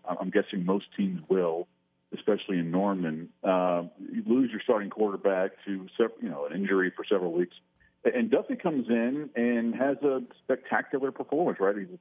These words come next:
first Big twelve quarterback this season, uh, to score five touchdowns, no turnovers. And he looked really, really good. Um, the, the, the issue with Duffy is, and he's looked good in the past, he's just never really had an opportunity to,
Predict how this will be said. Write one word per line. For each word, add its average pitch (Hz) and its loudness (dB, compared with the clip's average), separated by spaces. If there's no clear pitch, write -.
first 117 0
Big 113 -4
twelve 110 -2
quarterback 113 0
this 104 -2
season, 104 -2
uh, 87 2
to 85 -10
score 104 2
five 104 2
touchdowns, 98 -2
no 101 2
turnovers. 92 0
And 98 2
he 123 2
looked 143 0
really, 131 2
really 143 2
good. 123 0
Um, 90 0
the, 95 0
the, 113 0
the 107 4
issue 143 0
with 117 -4
Duffy 190 0
is, 95 2
and 107 -2
he's 120 2
looked 139 -2
good 139 0
in - 0
the 92 -2
past, 143 -2
he's 110 -6
just 117 -10
never 120 2
really 117 0
had 107 0
an 98 -4
opportunity 98 -2
to, 85 -2